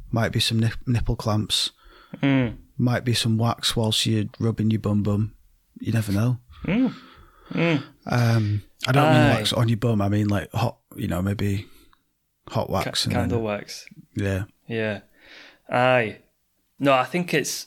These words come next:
Speaker 2: I do think it's, it's, it's interesting, this, the positive feminist narrative compared to, like,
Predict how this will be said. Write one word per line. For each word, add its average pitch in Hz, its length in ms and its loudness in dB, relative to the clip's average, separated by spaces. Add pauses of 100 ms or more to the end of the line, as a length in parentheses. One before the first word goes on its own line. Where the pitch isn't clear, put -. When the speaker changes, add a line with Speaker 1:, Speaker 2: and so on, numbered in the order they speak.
(120)
Speaker 2:
I 127 120 0
do 160 140 0
think 151 280 0
it's, - 240 -6
it's, - 320 -8 (100)
it's 113 180 -10
interesting, 107 540 -8
this, - 240 -10 (1000)
the - 100 -14
positive 131 720 -2 (460)
feminist 127 800 -2
narrative 104 680 -4 (560)
compared 120 500 -2
to, 113 120 -6
like, 104 420 -6